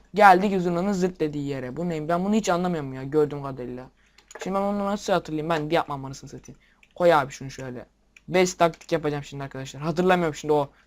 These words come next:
taramalı şeyini. Taramalı şeyini hatırlamıyorum. Neredeydi abi şu? Şöyle şöyle koy abi.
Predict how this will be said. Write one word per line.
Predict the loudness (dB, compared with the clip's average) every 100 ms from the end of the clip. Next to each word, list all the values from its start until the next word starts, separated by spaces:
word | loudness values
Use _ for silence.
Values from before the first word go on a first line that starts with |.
| _
taramalı | -2 -2 0 -2
şeyini. | 0 -2 -2 -4 -8 -14 _ _ _ _ _ _ _ _ _ _ _ _ _ _ _ _ _ _ _ _ _ _ -20 -20 _ _
Taramalı | -8 -6 -4 -4 -4
şeyini | -4 -6 -6
hatırlamıyorum. | -10 -10 -10 -8 -10 -10
Neredeydi | -8 -8 -10 -12 -12
abi | -12 -14
şu? | -16 -20 _ _
Şöyle | -6 -4 -2 -6
şöyle | -8 -6 2
koy | 2 2
abi. | -2 -10